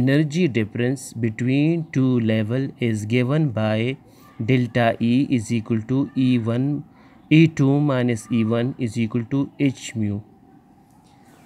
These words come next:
where H is equal to Planck's constant, V, mu is equal to frequency, E one is equal to the lower energy orbit,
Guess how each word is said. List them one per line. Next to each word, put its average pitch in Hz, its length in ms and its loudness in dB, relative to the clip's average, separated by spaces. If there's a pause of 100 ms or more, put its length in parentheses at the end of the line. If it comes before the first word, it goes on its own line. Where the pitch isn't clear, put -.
(220)
where 131 460 0 (1800)
H 185 460 0
is 117 220 -6
equal 117 320 -6
to 135 300 -6 (240)
Planck's 131 720 -4
constant, 117 840 -8 (720)
V, 127 420 0
mu 139 420 2
is 123 180 -2
equal 117 220 -4
to 143 280 -2
frequency, 131 800 -4 (320)
E 135 160 0
one 143 380 -2
is 117 180 -6
equal 113 260 -4
to 143 220 -4
the 110 160 -8
lower 131 480 -4 (100)
energy 117 720 -6
orbit, 113 600 -6